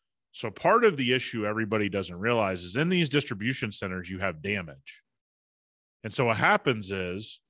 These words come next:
they don't have to report that damage to an insurance company. They just fix it inside the distribution center. So the reason that paint systems are so simple in a lot of cases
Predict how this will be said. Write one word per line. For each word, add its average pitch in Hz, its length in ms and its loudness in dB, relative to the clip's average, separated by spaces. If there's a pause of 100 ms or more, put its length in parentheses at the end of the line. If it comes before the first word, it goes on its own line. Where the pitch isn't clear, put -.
(280)
they 110 60 0
don't 139 140 4
have 180 120 4
to 170 80 2
report 147 360 2
that 113 140 2
damage 107 420 -4
to 90 180 -4
an 80 100 -10
insurance 95 440 -4
company. 80 340 -12
They 98 100 -4
just 92 220 -6
fix - 300 -2
it 98 60 -4
inside 92 340 -6
the 82 60 -12
distribution 90 640 -10
center. - 280 -18 (640)
So 120 300 -2 (340)
the 107 120 -10
reason 220 440 2
that 131 220 2 (380)
paint 165 280 0
systems 123 460 -4 (140)
are 123 240 4
so 101 280 -6
simple 85 640 -4 (200)
in 107 80 -6
a 101 80 -4
lot 104 260 0
of 95 80 -6
cases 90 640 -4